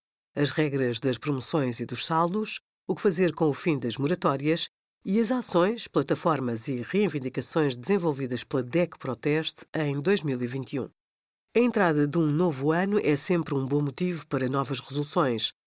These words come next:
como deixar de fumar, ir ao ginásio, fazer dieta, poupar, investir e resolver assuntos pendentes. Seja já no início ou a meio do ano, qualquer altura é boa para mudar.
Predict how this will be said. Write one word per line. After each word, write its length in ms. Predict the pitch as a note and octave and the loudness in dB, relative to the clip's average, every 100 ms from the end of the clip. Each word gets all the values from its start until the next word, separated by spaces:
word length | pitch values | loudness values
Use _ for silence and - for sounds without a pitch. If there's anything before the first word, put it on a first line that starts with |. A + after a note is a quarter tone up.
| _ _ - | _ _ -8
como 140 | A#2+ A#2 | -6 -4
deixar 240 | A#2+ A#2+ | -4 -4
de 100 | A2 | -6
fumar, 480 | - D#3+ E3 G3 F#3+ | -2 0 2 0 0
ir 180 | D3 C3 | -2 -2
ao 80 | |
ginásio, 540 | B2 C#3+ D3+ E3+ D#3 D#3 | -4 -2 0 0 0 -4
fazer 280 | C#3+ C#3 B2 | -2 -2 -2
dieta, 500 | C#3+ E3+ D#3 D#3 D3 | 0 0 0 -2 -4
poupar, 520 | - G3 F3 D3+ D3+ - - | -2 -2 0 0 -2 -4 -4
investir 640 | G3 - - D#3 D3 - - | -4 -4 -6 -2 -2 -4 -8
e 80 | |
resolver 420 | D3+ D3 E3+ C3+ C3 | -6 -2 -2 -2 -4
assuntos 320 | A#2+ C3 - | -2 -6 -2
pendentes. 600 | D3 C#3 A#2 G#2 - - _ _ _ _ - | -2 0 -4 -6 -10 -10 _ _ _ _ -6
Seja 400 | - D#3 B2 B2+ | 0 2 2 -2
já 220 | A#2+ F3 | 0 -2
no 100 | C#3+ | 0
início 580 | B2 C3 G3+ - C#3+ C3 | -2 0 0 -2 -2 -2
ou 300 | C3+ B2+ B2 | 0 0 0
a 80 | C3+ | 0
meio 180 | F3 | 0
do 160 | C#3+ C3 | 0 -2
ano, 220 | D3 F3 - _ - | -2 -2 -6 _ -4
qualquer 300 | F#3 - B3 | -2 2 0
altura 300 | G#3+ G#3+ F3 | 0 0 0
é 40 | |
boa 220 | C#3+ C#3+ | 0 -2
para 140 | - C#3 | -2 -4
mudar. 380 | C#3 C3+ A2+ | -4 -4 -8